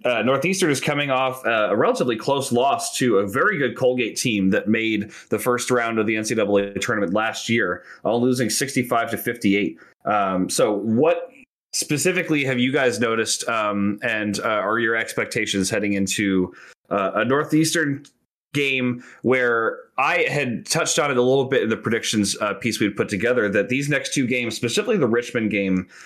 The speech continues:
um, but maybe I had looked past the Northeastern a little bit because I didn't realize that they had played Colgate so closely. So what are the, um, th-, this is sort of supposed to be s-, maybe the litmus test of this early season to see sort of get the,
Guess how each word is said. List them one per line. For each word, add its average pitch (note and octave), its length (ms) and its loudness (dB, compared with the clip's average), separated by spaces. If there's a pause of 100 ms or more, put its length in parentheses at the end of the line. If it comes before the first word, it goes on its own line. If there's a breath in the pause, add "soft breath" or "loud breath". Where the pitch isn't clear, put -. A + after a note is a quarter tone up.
(140 loud breath)
um, A2 260 -2
but A#2+ 140 2
maybe G3 200 2
I F#3 60 2
had D#3 160 0
looked B2 240 0
past A#2 300 -2
the A2 100 2
Northeastern A2 480 2
a G#2 60 4
little G2 180 4
bit - 180 0
because G2+ 300 -2
I G#2+ 60 2
didn't A2+ 180 0
realize G#2 320 2
that F#2+ 160 -2
they F#2+ 120 2
had F#2+ 180 -2
played F#2+ 320 0
Colgate G2 400 0
so G2 120 0
closely. G2 440 0
So G2 320 -2 (220 loud breath)
what D#3 280 0
are D3 240 0
the, C3 300 0
um, G2 580 -2 (500 soft breath)
th-, B2 180 0
this E3 180 0
is D#3+ 100 0
sort G3+ 160 2
of D#3 240 -2
supposed D#3+ 240 2
to D3+ 60 0
be C3+ 60 2
s-, - 180 -2
maybe D3 320 2
the B2 120 2
litmus B2 460 2
test G#2+ 300 -2
of G#2+ 140 0
this G#2+ 180 0
early A2 240 2
season G#2 460 0
to G#2+ 120 0
see G#2+ 440 -2 (320 loud breath)
sort - 220 2
of G#2+ 140 -2 (440)
get D#3 160 0
the, C3+ 120 -4